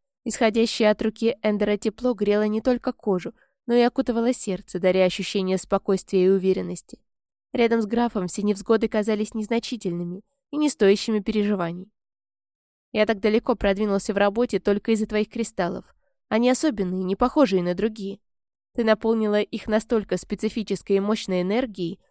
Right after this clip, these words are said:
что это позволяет реализовать мои самые смелые идеи». «Правда?» Я попыталась рассмотреть на лице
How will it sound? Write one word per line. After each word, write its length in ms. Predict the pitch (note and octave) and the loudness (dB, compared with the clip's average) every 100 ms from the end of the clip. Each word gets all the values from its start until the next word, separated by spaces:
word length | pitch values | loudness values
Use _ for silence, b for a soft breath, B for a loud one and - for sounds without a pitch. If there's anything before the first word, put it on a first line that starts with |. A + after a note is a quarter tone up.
| _ _ - | _ _ -16
что 220 | - A#3 | 0 2
это 220 | A#3+ B3+ F3+ | 4 2 0
позволяет 560 | F#3+ G3 G#3 G#3+ G3+ | 2 2 4 2 0
реализовать 600 | G#3 G3+ G#3 G#3+ G#3 A3 | 0 2 2 2 0 -2
мои 200 | G#3+ G#3+ | -2 -2
самые 400 | - G#3+ A3 A#3 | 0 -2 0 -2
смелые 480 | - A3 A3 A3 A3 | -2 -2 0 0 -2
идеи». 360 | F3+ F#3 F#3 G#3+ _ _ _ _ _ _ | -4 -6 -8 -14 _ _ _ _ _ _
«Правда?» 500 | - A#3 C4+ A#3 F#3+ - _ _ - | -2 0 0 -2 -8 -10 _ _ -2
Я 160 | B3+ | 0
попыталась 640 | A#3 A3+ C#4 C4 G#3+ F3+ - | 2 2 2 4 2 2 0
рассмотреть 560 | G3 A3+ A3+ A#3+ A3+ | -4 0 0 0 -2
на 100 | F#3 | 0
лице 360 | F#3 G3+ A#3 | 0 0 0